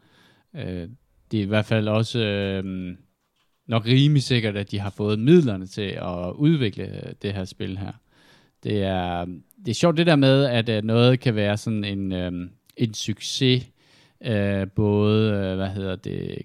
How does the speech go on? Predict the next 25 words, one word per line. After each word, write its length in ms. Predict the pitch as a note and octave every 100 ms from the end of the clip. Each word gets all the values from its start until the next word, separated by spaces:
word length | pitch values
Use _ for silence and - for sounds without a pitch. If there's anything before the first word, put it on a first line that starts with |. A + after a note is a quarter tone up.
| -
kritikermæssigt 840 | C#3 C#3 B2 G#2 G#2 G#2 G#2+ - -
og, 540 | G#2 F#2+ F#2+ F#2+ F#2
øh, 340 | F#2 F2+ F2+ -
og 320 | - A2 F#2+ -
publikummæssigt. 880 | B2+ A2+ G2+ F#2 F2+ F#2+ - G2+
Fordi 200 | A2+ G#2+
det 120 | G#2
er, 60 | A2+
nogle 320 | A2+ A#2 A2+
gange 220 | G#2 A2 -
er 220 | G2+ G2
det 180 | G2 G2
sådan, 280 | A2 G2
at, 240 | F#2+ F#2 - _ _ _ _
at, 220 | - F#2+ -
at 180 | A#2 -
de 80 | A2
to 240 | - G#2
ting 280 | - G#2+ G2
ikke 200 | G#2 - _ _
normalt, 460 | A#2 G2+ G#2+ F#2+ F2+
altså 200 | G#2+ F#2+ -
ikke 160 | A#2 -
normalt, 260 | F#2 F2+
men 260 | G2 G2+